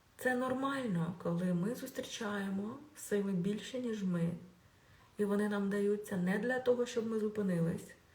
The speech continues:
а для того, щоб ми підросли. І привласнили ті якості, які трапились на шляху. І пішли далі своєю дорогою життя,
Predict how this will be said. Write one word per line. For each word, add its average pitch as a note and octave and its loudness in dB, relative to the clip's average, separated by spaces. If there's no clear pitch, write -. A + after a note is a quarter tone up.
а F#3 0
для E3 0
того, F3 0
щоб E3 -2
ми E3 4
підросли. G#3+ -2
І G#3+ 2
привласнили G#3+ 0
ті E3+ -2
якості, G3+ -6
які A3+ -4
трапились G3 -4
на A3 -2
шляху. F#3 -6
І E4+ -2
пішли F3+ -2
далі D#3 -4
своєю E3+ 0
дорогою F#3+ -2
життя, G3+ -6